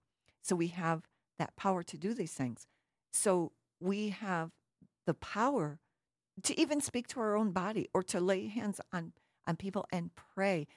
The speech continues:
If we have the Spirit of God in us, then we are allowing Jesus to move through us. So the things that he did on the cross, we have healing, healing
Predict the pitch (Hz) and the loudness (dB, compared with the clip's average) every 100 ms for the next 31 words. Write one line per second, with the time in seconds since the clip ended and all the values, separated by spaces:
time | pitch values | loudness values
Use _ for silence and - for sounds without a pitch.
0 | _ 196 262 302 277 - - 196 190 170 | _ -4 0 0 -2 -4 0 0 0 -4
1 | 170 - 160 160 - - 190 180 180 - | -4 0 0 0 -4 -2 0 0 -4 -4
2 | 127 120 - - _ _ _ 190 190 185 | -4 -6 -14 -20 _ _ _ 2 2 0
3 | _ _ _ _ - 202 247 285 247 185 | _ _ _ _ -6 0 2 4 4 4
4 | 175 190 185 165 165 170 170 156 - 135 | 4 4 0 -2 0 0 -2 -6 -8 -8
5 | 143 131 - 139 113 - _ _ _ - | -6 -6 -8 -10 -10 -18 _ _ _ 2
6 | 196 196 - _ _ _ - - - 214 | 4 4 -2 _ _ _ -18 -18 -10 -6
7 | 226 254 320 359 254 220 208 208 185 160 | -2 0 0 -2 -2 -2 0 -2 -2 -8
8 | - 180 123 - _ _ - 254 294 - | -2 -2 -2 -8 _ _ -2 -2 -2 -2
9 | 208 202 208 - - 277 311 240 135 - | 0 0 -2 -8 0 0 2 2 2 -2
10 | - _ _ _ _ _ _ _ - 254 | -12 _ _ _ _ _ _ _ -4 2
11 | 302 277 165 123 | 4 4 0 -4